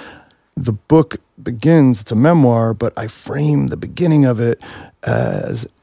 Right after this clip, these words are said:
you know, the moment when Andy Warhol was indeed my babysitter as a little kid. And he used to babysit me a li-, as a little kid when my mom would go out, uh, with Jed, and they would go out, you know, and shopping and, you know, buying things on the,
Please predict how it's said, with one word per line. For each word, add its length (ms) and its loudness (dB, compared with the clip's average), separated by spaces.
you 120 0
know, 200 0
the 120 -4
moment 360 2
when 140 0
Andy 260 0
Warhol 460 2
was 160 -2
indeed 320 0
my 160 -2
babysitter 680 -2
as 100 -8
a 60 -6
little 180 -6
kid. 480 -4
And 120 -2
he 80 0
used 160 -8
to 40 -10
babysit 580 -6
me 200 -4
a 60 -6
li-, 200 -8
as 120 -12
a 60 -14
little 180 -8
kid 340 -4
when 200 0
my 100 0
mom 340 0
would 140 -2
go 200 0
out, 320 -2
uh, 360 -2
with 140 -6
Jed, 300 2
and 100 -2
they 120 -4
would 120 -6
go 160 -4
out, 300 -6
you 100 -4
know, 200 -4
and 140 -4
shopping 500 -4
and, 360 -6
you 60 -4
know, 160 -4
buying 420 -2
things 260 -4
on 120 -2
the, 120 -4